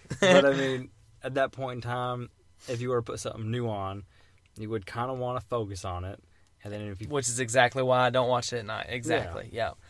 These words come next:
Speaker 1: 'Cause I don't want, I wanna be able to focus on a new one. Like, I've been wanting to watch,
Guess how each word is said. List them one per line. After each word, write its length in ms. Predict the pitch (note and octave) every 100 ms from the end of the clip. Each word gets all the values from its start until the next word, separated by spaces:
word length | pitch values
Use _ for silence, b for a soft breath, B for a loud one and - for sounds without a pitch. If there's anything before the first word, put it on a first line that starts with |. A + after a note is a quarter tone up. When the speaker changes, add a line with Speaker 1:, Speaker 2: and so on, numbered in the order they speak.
| B B -
Speaker 1:
'Cause 100 | C#3
I 80 |
don't 280 | B2+ D3 D#3
want, 180 | C#3+ -
I 40 | C#3+
wanna 200 | D3+ C#3
be 100 | C#3+
able 120 | C#3
to 60 | A#2+
focus 340 | C#3 C#3 A#2+
on 140 | A#2+
a 60 | A2+
new 200 | A#2 A2
one. 160 | G#2+ - B B B
Like, 260 | C#3 C#3 C3
I've 140 | C#3
been 160 | D3+ D3+
wanting 220 | D3+ C#3
to 60 | C3+
watch, 680 | C3 B2+ B2 G2 - -